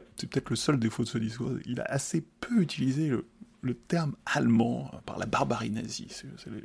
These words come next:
les éléments de langage, euh, le, le, l'expression consacrée. Euh, donc, euh, Jean Moulin en mille neuf cent quarante-trois, Marc Bloch en mille neuf cent quarante-quatre, tous deux torturés par la, donc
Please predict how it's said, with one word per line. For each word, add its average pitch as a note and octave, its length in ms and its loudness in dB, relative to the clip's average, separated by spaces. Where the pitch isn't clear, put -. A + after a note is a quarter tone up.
les A2+ 140 -6
éléments A#2 240 2
de A#2 60 2
langage, A2 480 -6
euh, - 80 2
le, A#1 120 -2
le, C2 200 -2
l'expression - 440 -2
consacrée. C#3+ 640 0
Euh, B2 360 12
donc, B2 400 8
euh, A#2 260 4
Jean C#3 160 10
Moulin C#3 300 10
en G#2+ 180 2
mille A#2+ 160 8
neuf A2 140 8
cent - 120 0
quarante-trois, A#2 680 0
Marc A2 220 0
Bloch A2+ 220 0
en A2 60 -2
mille G#2 140 0
neuf G#2+ 120 0
cent - 160 -6
quarante-quatre, B2+ 760 4
tous C#3+ 160 0
deux A#2 260 12
torturés A2 460 0
par F2 160 -2
la, F2+ 120 0
donc G2+ 540 -2